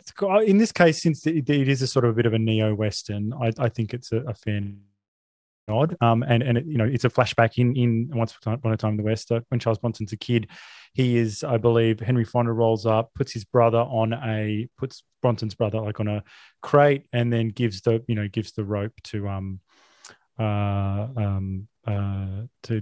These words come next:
Bronson, I think, and he has to hold it. And, uh, so, yeah, same, same sort of deal, but not as good. They took it to the next level. The well and the barbed wire is, is, I,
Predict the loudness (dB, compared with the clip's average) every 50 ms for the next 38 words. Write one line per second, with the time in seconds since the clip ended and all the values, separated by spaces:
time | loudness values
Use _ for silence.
0 | -4 -4 -4 -4 -2 -4 -6 -8 -8 -8 -8 -10 -10 -8 -8 -8 -10 -10 -10 -12
1 | -10 -8 -8 -8 -8 -8 -8 -6 -4 -4 -4 -4 -4 -4 -4 -4 -4 -6 -6 -4
2 | -4 -4 -4 -2 2 4 4 4 4 4 4 4 4 2 0 0 2 0 0 -2
3 | 0 2 2 2 6 6 6 6 6 4 2 2 2 2 4 4 2 2 0 -2
4 | 0 0 2 2 2 2 0 0 0 0 0 0 0 0 0 2 4 4 4 6
5 | 4 4 2 0 0 0 0 0 0 0 0 0 0 0 0 0 -2 -2 -2 -4
6 | -4 -4 -2 -2 -2 -2 -4 -8 -12 -10 -6 -6 -6